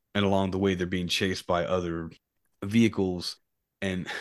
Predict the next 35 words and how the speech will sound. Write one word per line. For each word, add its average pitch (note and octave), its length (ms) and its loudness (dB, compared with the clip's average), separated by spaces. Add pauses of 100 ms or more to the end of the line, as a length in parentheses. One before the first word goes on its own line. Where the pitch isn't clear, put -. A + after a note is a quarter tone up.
(200)
<laughs> - 840 -18
it's G2+ 200 -2
really, A#2+ 320 6
the G2 160 -2
best A#2 220 2
part G2+ 140 4
about F2+ 180 0
it, - 40 -4
it's F2 120 -10
just G2+ 200 -2
a F2+ 40 -4
montage E2+ 720 -2
of F2 220 -10
the F2 80 -6
colonel. E2 340 -4
They F2+ 160 -4
couldn't G2+ 400 0
let F2+ 180 2
him E2+ 200 -6
go. F2 160 -2
They're F2 160 -4
having E2+ 180 -2
too - 140 -4
much F2 220 -2
fun F2 240 -4
is E2 100 -10
what F2+ 120 -2
it C#2+ 140 -12
feels F2 240 -6
like. G2 320 -4 (380)
'Cause G2+ 120 -6
he's F#2+ 140 -6
like, F2 200 -6 (420)
"Tally F2+ 300 0
ho, C#3 480 4